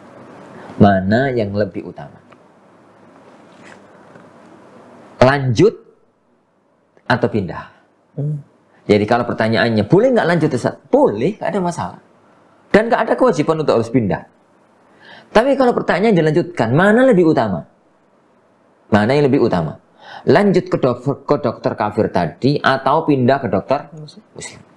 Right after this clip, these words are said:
Speaker 1: Jawabannya saya katakan, jika pindahnya itu memadorotkan, kan ada tuh beberapa penyakit itu yang harus analisisnya itu dari awal.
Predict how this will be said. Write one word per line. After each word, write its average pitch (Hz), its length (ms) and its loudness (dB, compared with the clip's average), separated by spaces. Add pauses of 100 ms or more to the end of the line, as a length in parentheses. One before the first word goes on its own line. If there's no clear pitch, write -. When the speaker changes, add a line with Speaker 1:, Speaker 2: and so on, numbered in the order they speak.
(880)
Speaker 1:
Jawabannya 233 420 2
saya 202 160 2
katakan, 110 480 -6 (960)
jika 220 1120 -2
pindahnya 143 880 2
itu 170 460 0
memadorotkan, 165 960 0 (1120)
kan 131 160 2
ada 135 240 -2
tuh 131 100 0
beberapa 107 320 0
penyakit 117 400 0
itu 151 140 2
yang 113 160 2
harus 120 240 -2
analisisnya 123 580 0
itu 151 140 -2
dari 107 180 2
awal. 98 380 0